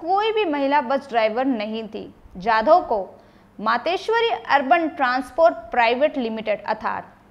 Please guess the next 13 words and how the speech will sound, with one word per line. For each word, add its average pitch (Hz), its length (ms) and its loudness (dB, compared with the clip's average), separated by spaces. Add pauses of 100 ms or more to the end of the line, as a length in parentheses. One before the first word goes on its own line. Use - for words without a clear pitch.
एमयूटीएसपी 370 1080 2
ने 196 300 -4
नौकरी 247 400 -2
पर 285 200 0
रखा - 340 -4
है, 185 300 -6
जिनके 220 360 -4
पास 220 460 -4
तकरीबन 247 520 -2
चार 294 400 0
सौ 349 160 0
बसें 214 420 -4
हैं, 190 340 -12